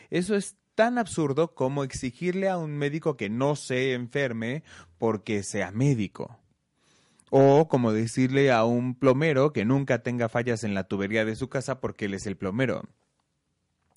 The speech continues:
Los coaches, los terapeutas, los psicólogos, lo-,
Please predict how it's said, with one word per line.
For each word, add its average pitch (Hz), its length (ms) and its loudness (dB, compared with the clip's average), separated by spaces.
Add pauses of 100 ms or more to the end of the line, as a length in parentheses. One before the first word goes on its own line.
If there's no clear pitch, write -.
(460)
Los 131 200 -6
coaches, 165 380 2
los 120 160 -4
terapeutas, 135 600 0
los 104 140 -4
psicólogos, 127 580 2
lo-, 101 200 -4